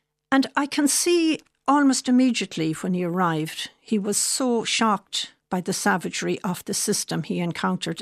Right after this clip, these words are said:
and the inequality of it, that in a way, you know, he was inexperienced as well as a politician. He had never really entered into the political arena.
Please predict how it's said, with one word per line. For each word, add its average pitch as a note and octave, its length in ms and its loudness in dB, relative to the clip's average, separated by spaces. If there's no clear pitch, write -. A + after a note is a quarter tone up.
and D#3+ 140 0
the F3 120 -2
inequality F3+ 680 -2
of - 180 -8
it, - 160 -8
that B3 260 0
in D#4 160 4
a C#4 40 2
way, B3 560 4
you B3 120 4
know, A#3 280 6
he - 200 -2
was A3+ 240 2
inexperienced C4 1000 2
as G3+ 160 -2
well G#3+ 260 2
as G3 140 -2
a A3 60 -6
politician. G3 720 -2
He F#3+ 100 0
had F#3 120 -2
never A3 460 2
really G3+ 520 0
entered G#3 460 2
into F#3 200 2
the F3 140 -8
political F#3+ 520 -4
arena. G3 460 0